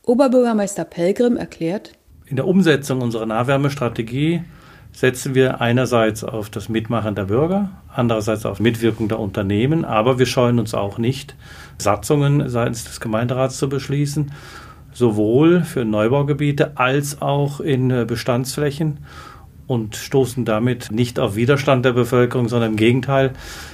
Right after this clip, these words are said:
Speaker 2: viele freuen sich, dass sie endlich auch an der Nahwärme können und wir dadurch sehr schnelle Umsetzungsmöglichkeiten auch haben.
Speaker 1: Die Stadtwerke, die zu hundert Prozent in kommunaler Hand sind, erzeugen schon heute die Fernwärme fast ausschließlich aus Biomethan,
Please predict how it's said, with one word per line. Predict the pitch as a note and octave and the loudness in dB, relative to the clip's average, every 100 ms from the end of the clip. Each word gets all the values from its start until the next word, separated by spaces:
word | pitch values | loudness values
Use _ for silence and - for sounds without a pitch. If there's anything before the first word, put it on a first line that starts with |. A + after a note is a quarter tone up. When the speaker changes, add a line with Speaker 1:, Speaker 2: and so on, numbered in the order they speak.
| - | -14
Speaker 2:
viele | - A#2+ A#2+ | -4 0 0
freuen | A#2 A#2 | 2 2
sich, | B2+ C3 A#2+ | 2 0 -2
dass | A#2+ A2 | -2 0
sie | B2 | 0
endlich | A2+ A2 A#2+ A#2 | -2 -4 -4 -4
auch | G#2 | -4
an | A#2 | -4
der | A2 | -2
Nahwärme | G#2 G#2 A2 G#2+ | -2 -2 -2 -4
können | G#2 A2+ A#2+ B2+ B2+ - - - - | -2 0 0 0 -4 -16 -20 -20 -10
und | C3+ A2+ | -4 0
wir | A#2+ | 0
dadurch | G#2+ G#2 A2 G#2+ - C3 | 0 0 -2 -4 -6 -6
sehr | A2 G#2 A2+ | 0 2 2
schnelle | A#2 A#2 A2 A2 A2 - - - - | 2 0 0 0 -2 -6 -18 -18 -2
Umsetzungsmöglichkeiten | E3 C3+ B2 A#2 A2 A2 G#2+ G#2+ G2+ G#2 A2 | 2 4 2 2 -4 -2 -4 -4 -8 -8 -8
auch | A2+ A2 | -8 -8
haben. | F#2+ F#2 F#2+ - _ - | -10 -14 -20 -20 _ -10
Speaker 1:
Die | F3 | -8
Stadtwerke, | - B3+ - C#4+ C#4+ C4+ | -2 -2 2 2 4 2
die | F3+ E3+ | 0 -4
zu | F3+ E3+ | -6 0
hundert | A#3 B3 A#3+ | 2 2 0
Prozent | F#3 - A3+ C4 | -6 -2 0 2
in | A#3+ F3 | 0 -4
kommunaler | F3+ F3+ F3+ E3 E3+ E3 | -4 -2 -2 -2 -2 -2
Hand | F3 F#3+ | -4 0
sind, | A#3+ B3 - - - - | 2 0 -2 -20 -14 -6
erzeugen | G#3+ - A#3+ C#4+ C#4+ | -6 0 2 4 4
schon | G#3+ F#3 | 2 -2
heute | F3 F3 - | 0 -2 -2
die | A3+ | -4
Fernwärme | A3+ - F#3+ A#3+ G#3+ G#3 G#3 | -4 -4 0 0 0 0 -2
fast | B3+ A3+ - | -4 -8 -6
ausschließlich | - G#3+ A3 G#3 G3+ G3+ F#3 | -4 -2 -2 -6 -4 -6 -6
aus | - D#3+ | -8 -8
Biomethan, | - B3 C#4 B3+ A#3+ G#3+ G3+ G#3+ | -2 2 4 4 2 -2 0 -2